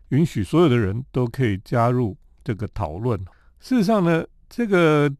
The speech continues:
哲学咖啡馆的概念，哈，其实在以前，哈，很多地方的咖啡馆，哈，就已经有了，哈。那么后来呢，不仅是普通人可以参加了，哈，那不同领域的人可以参加之外，哈，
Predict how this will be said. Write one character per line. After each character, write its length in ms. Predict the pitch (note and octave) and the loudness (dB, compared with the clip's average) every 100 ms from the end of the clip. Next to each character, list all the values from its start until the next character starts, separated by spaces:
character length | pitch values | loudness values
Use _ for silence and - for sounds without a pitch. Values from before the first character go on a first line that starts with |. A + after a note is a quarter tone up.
| - | -4
哲 180 | D3+ F3+ | 0 2
学 160 | E3 | 2
咖 180 | D#3 F3 | 2 0
啡 160 | E3+ E3 | 0 0
馆 220 | A2+ F#2+ | -2 -4
的 60 | |
概 240 | F#2+ C#3+ A#2 | -4 0 0
念， 200 | A2 F2+ | 0 -2
哈， 160 | F#2 B3 F#4 _ | -6 -14 -20 _
其 180 | - C3+ | -6 -6
实 180 | C3+ B2+ | -2 -4
在 480 | B2+ C#3 B2+ A2+ - - | 0 0 0 -2 -8 -10
以 180 | E3 G2+ | -8 -8
前， 260 | - G2 A2 | -6 -4 -4
哈， 200 | G2+ - - _ _ | -4 -8 -20 _ _
很 220 | - - A2 | -10 -6 -2
多 120 | D3+ | -2
地 200 | C#3 C3 | -2 -2
方 200 | C3 C3 | -2 -2
的 160 | A2+ G#2 - | -4 -4 -6
咖 180 | B2 | -4
啡 140 | A#2+ B2 | -2 -4
馆， 200 | G2+ F#2 | -6 -12
哈， 120 | B2+ C#3+ | -16 -12
就 180 | - B2 | -4 -2
已 80 | G2 | -2
经 240 | B2 A#2+ | -4 -4
有 160 | G#2 F2 D#3+ | -4 -8 -14
了， 40 | |
哈。 160 | B2+ - _ - - _ _ _ - | -16 -18 _ -20 -20 _ _ _ -6
那 140 | C3+ | -2
么 340 | B2+ B2 A#2+ A2+ | 0 0 0 0
后 200 | F#3 D3+ | 0 2
来 140 | A#2+ | 2
呢， 240 | B2+ C3 C3+ _ - | 0 0 -2 _ -8
不 80 | |
仅 240 | D3 C3 G2 | -4 -2 -4
是 580 | - C#3 C3 A2+ A#2+ - _ | -2 0 2 0 -4 -10 _
普 180 | - G#2 | -8 -4
通 180 | D3+ C#3+ | -2 0
人 180 | A#2 B2+ | -2 -2
可 160 | C3 | -2
以 60 | A2+ | -2
参 260 | - A2+ G#2+ | -2 -4 -2
加 220 | G#2+ G#2 | -2 -2
了， 140 | F2 | -4
哈， 180 | G2+ F2+ | -10 -12
那 140 | C#3+ A2+ | -10 -10
不 180 | - | -8
同 220 | B2 G#2+ A2 | -6 -4 -2
领 160 | F#2 | -4
域 160 | C3 A#2 | -2 -2
的 100 | G#2+ | -4
人 160 | G2 A2+ - _ _ - | -6 -10 -18 _ _ -16
可 160 | - | -2
以 100 | A#2 | -2
参 240 | G2 B2+ A#2+ | 0 -2 -2
加 160 | B2 | -2
之 160 | A#2 B2 | -2 -2
外， 180 | A#2 F#2+ | -2 -2
哈， 160 | F2+ | -4